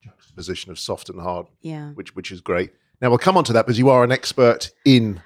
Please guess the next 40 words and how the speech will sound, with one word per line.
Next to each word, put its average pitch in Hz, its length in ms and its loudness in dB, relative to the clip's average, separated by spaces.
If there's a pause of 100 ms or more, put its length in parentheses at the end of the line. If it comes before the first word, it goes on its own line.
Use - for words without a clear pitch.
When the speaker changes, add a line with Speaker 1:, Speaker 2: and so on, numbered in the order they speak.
(140)
Speaker 1:
mindfulness. 107 880 -2
Speaker 2:
I 339 140 0 (140)
hope 466 100 -2
so. 302 180 0 (280)
At 269 160 -2
least 349 280 -4
I 330 60 -6
would 294 140 -8
say 285 140 -4
I 262 60 -2
was 247 140 -6
an 262 80 -6
expert - 460 -8
in 233 440 -4 (160)
applied 214 600 -8
mindfulness, 135 680 -6
which 160 160 -8
is 160 120 -10
what 165 140 -4
I 170 40 -2
talk 170 240 -8
about 151 240 -4
in 160 80 -4
the 147 80 -6
book. 131 320 -4
Speaker 1:
Mm. 107 260 -6 (220)
Speaker 2:
My 190 160 0
grandfather 160 720 2
was 139 360 -4
probably 180 520 0
the 143 100 -4
bigger 190 320 4
expert 160 460 2
in 160 300 0
conve-, 180 460 -6
more 220 280 0
conventional 180 640 0
spiritual 175 680 0
mindfulness, 143 600 -4
Speaker 1:
Uh-huh. 92 240 -4